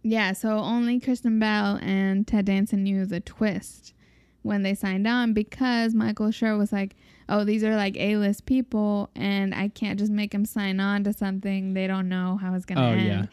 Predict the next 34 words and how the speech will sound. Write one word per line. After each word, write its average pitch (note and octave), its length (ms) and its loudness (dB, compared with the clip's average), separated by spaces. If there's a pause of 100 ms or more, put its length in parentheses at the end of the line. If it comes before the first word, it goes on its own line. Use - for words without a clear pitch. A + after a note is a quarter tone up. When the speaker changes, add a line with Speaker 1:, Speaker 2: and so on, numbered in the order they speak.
(160)
Speaker 2:
for A2+ 100 2
Speaker 1:
'Cause A3 80 4
Speaker 2:
sure. G#3+ 100 2
Speaker 1:
they're, G#3+ 160 4
like, F#3+ 400 -2 (160)
stars, F3+ 560 -4
so - 220 -8
Speaker 2:
Right. G2 340 0 (560)
Speaker 1:
everyone G#3+ 400 2
else, A3+ 240 0
it's G#3+ 160 -2
like, G#3 280 -2
"Oh, B3+ 180 0
well, G#3+ 440 0
they're, G#3+ 280 0
like, F#3+ 360 -4 (300)
this A3 240 0
is G3+ 100 0
their G3 140 0
big F#3+ 240 -2
break, A3+ 420 0
<laughs> - 220 0
so A3+ 280 2
it's G#3+ 160 0
Speaker 2:
Right. B2+ 300 4
Speaker 1:
fine. G#3 540 4
You G#3+ 120 2
can G#3 100 0
do G3+ 100 0
whatever F#3+ 220 0
you F#3 80 -2
want," F#3+ 240 -2
but G3 200 -6 (600)
these, A3 580 0